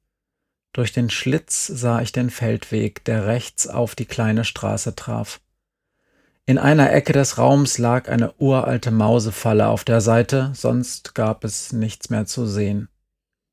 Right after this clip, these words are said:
Ich ging zurück in die Dele und dann zur linken Tür.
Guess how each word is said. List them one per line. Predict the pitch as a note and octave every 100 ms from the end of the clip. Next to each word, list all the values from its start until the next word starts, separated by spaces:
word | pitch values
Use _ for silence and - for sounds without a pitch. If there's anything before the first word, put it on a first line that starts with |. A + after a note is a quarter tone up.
| _
Ich | A2+ -
ging | C#3+ C#3+
zurück | - A#2 D3 - -
in | - A#2
die | A2
Dele | - B2 C3+ C3+
und | B2
dann | A#2+ B2
zur | - B2
linken | G#2+ A2+ - A#2+
Tür. | - A2 G#2+ G#2+